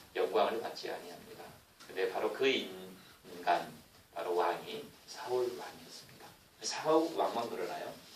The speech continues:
열왕기서와 역대기서를 보면 정말 악한 왕들이 많이 있습니다. 그 악한 왕들이 다 이 세상에 가지고 있는 그 권력, 힘, 이것은 하나님이 아닌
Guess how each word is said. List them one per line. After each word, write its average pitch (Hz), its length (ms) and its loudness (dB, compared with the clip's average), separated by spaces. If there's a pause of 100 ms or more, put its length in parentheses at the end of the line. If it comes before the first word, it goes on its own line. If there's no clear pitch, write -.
(800)
열왕기서와 107 640 6
역대기서를 - 580 0
보면 - 300 -4 (520)
정말 170 420 8
악한 - 300 6
왕들이 - 320 -2
많이 - 260 -6
있습니다. - 440 -12 (300)
그 127 100 6
악한 117 280 6
왕들이 95 400 -2 (640)
다 - 300 2 (320)
이 123 100 -4
세상에 117 640 2 (440)
가지고 - 400 6
있는 104 260 0
그 - 240 -4
권력, 107 420 4 (140)
힘, - 300 -2 (100)
이것은 - 420 0 (360)
하나님이 143 520 6
아닌 - 260 -4